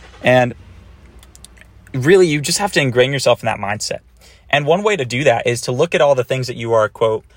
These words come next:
so I'm speaking to Logan directly now, 'cause Logan asked the question, "How do you deal with periods of time filled with constant failure?" Well, look at the failure and be like, "How is this potentially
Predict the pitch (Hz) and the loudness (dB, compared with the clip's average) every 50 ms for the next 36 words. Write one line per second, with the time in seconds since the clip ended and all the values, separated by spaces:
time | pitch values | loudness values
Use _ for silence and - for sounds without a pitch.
0 | _ - - 131 127 127 - - - - 175 156 147 123 120 123 135 139 135 131 | _ -4 -2 -2 -2 -2 -4 -10 -10 -10 -8 -4 -2 0 2 2 2 2 0 -2
1 | 117 110 117 120 120 - - 110 101 90 90 - - - - - - 127 131 127 | -4 -2 0 0 0 -2 -4 -12 -12 -12 -14 -16 -20 -20 -20 -12 -4 -2 -2 -2
2 | 120 117 113 113 - - - - 117 113 - - 113 - - 135 139 143 135 123 | -2 -4 -6 -8 -10 -8 -4 -4 -4 -4 -4 -8 -14 -8 -6 -6 -6 -6 -8 -10
3 | 117 123 123 127 123 117 101 - - 127 123 120 117 113 107 98 - - - - | -6 -4 -2 -2 -2 -4 -6 -8 -6 -6 -4 -4 -6 -8 -10 -12 -14 -18 -20 -20
4 | - - - 110 - - 120 120 117 107 - 117 107 107 104 - - 113 110 110 | -14 -12 -12 -10 -8 -6 -6 -6 -4 -4 -4 -6 -6 -6 -10 -10 -8 -8 -8 -8
5 | - - - - 120 113 113 104 87 - - _ - - - _ - - - 139 | -10 -14 -8 -4 -4 -2 -2 -4 -6 -12 -18 _ -20 -20 -20 _ -10 -2 2 2
6 | 143 143 139 - _ _ - - - - _ - 147 175 - 233 - 208 - - | 2 2 0 -4 _ _ -20 -20 -20 -16 _ -2 -2 -2 -2 -4 -10 -6 -2 0
7 | 117 110 107 113 117 113 113 127 127 120 117 107 - - _ _ _ _ _ _ | 0 0 0 0 -4 -4 -2 0 2 2 2 0 -4 -14 _ _ _ _ _ _
8 | _ _ _ _ _ - - 135 147 165 180 185 165 - 147 143 - - - 127 | _ _ _ _ _ -6 -2 0 0 0 0 -4 -6 -4 -6 -6 -6 -6 -8 -8
9 | - - 117 120 113 - 120 117 113 113 113 113 120 | -4 -4 -4 -4 -4 -6 -6 -6 -6 -6 -8 -10 -12